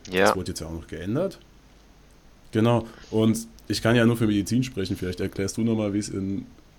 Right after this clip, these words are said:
Speaker 2: Psychologie ist. Vielleicht kommen wir uns dann ja näher.
Speaker 1: Mhm. Ja, man, man sollte meinen auch, dass Hochschulstaat eigentlich <laughs> eine Aufgabe erfüllt bei diesem ganzen Vergabeverfahren. Aber es ist wirklich, es ist wirklich ein bisschen, ähm,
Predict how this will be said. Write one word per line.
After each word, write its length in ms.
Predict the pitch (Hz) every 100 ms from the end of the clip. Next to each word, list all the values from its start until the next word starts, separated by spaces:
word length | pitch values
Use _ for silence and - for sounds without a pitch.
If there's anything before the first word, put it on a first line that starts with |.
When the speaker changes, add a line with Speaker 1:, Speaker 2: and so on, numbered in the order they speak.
| -
Speaker 2:
Psychologie 600 | - 101 104 98 85 90
ist. 260 | 135 180 -
Vielleicht 240 | 95 95
kommen 180 | - 101
wir 60 | 110
uns 140 | 104
dann 140 | 92 98
ja 100 | 92
näher. 340 | 95 123 151 127 -
Speaker 1:
Mhm. 280 | 117 120 120 - - - - - -
Ja, 140 | - 104
man, 160 | 120
man 100 | 117
sollte 360 | 117 120 165 -
meinen 340 | 123 131 120
auch, 160 | 107 104
dass 320 | 107 - - -
Hochschulstaat 800 | 120 131 123 107 - 104 101 -
eigentlich 440 | 98 113 - - - - -
<laughs> 240 | - - -
eine 140 | 92
Aufgabe 560 | 87 131 - 101 92 87
erfüllt 400 | 82 - 95 85
bei 100 | 85
diesem 180 | - 87
ganzen 260 | 80 -
Vergabeverfahren. 1000 | - 85 80 85 92 - 90 - 90 95 - - - - - - - -
Aber 280 | 104 107 -
es 140 | -
ist 160 | 123 143
wirklich, 320 | - - - - - - -
es 160 | 110
ist 80 | 131
wirklich 180 | 156 -
ein 60 | 120
bisschen, 360 | 117 104 98 - -
ähm, 600 | 101 95 95 92 90 90